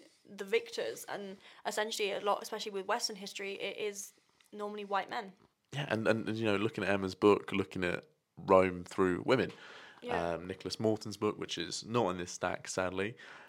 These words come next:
Speaker 2: um, about the Mongol storm, looking
Speaker 1: Yeah.
Speaker 2: at the Mongol Empire and, and that area, the Crusader state area, but through a Islamic Mongol lens.
Speaker 1: Yeah, and not the Christian one that we are so used
Speaker 2: Yeah,
Speaker 1: to.
Speaker 2: which is so fascinating when,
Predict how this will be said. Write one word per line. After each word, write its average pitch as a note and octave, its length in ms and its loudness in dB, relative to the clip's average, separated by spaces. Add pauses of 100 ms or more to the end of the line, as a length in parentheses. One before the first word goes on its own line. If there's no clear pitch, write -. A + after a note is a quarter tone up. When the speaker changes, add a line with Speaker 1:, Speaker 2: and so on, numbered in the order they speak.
(180)
Speaker 2:
um, F2 540 2
about F2 360 6
the F#2+ 80 0
Mongol G2 260 -2
storm, - 340 -2 (140)
looking C#4 320 -4
Speaker 1:
Yeah. - 60 -2
Speaker 2:
at - 80 -10
the G2+ 80 0
Mongol G2+ 340 0
Empire G2 500 -2
and, F2+ 240 -4 (120)
and F#2+ 160 -6
that G2+ 200 2 (260)
area, G2+ 600 4
the - 80 -4
Crusader A2 440 0
state A2+ 300 0
area, F2+ 380 -2
but - 240 0
through G#2+ 420 0
a G2 320 0 (440)
Islamic G2 540 -2 (300)
Mongol A#2 440 4
lens. D3+ 400 -4
Speaker 1:
Yeah, A3 220 0 (140)
and A3 80 -8
not G#3+ 160 -2
the G#3+ 60 -6
Christian A3+ 380 -6
one G3 120 -6
that - 120 -8
we G3+ 120 -2
are G3 80 -2
so G3+ 100 -8
used A#3 320 -10
Speaker 2:
Yeah, - 80 -2
Speaker 1:
to. A2+ 60 -4
Speaker 2:
which G#2+ 160 -2
is - 60 -2
so - 180 -2 (100)
fascinating G#2+ 600 -4
when, G#2 320 2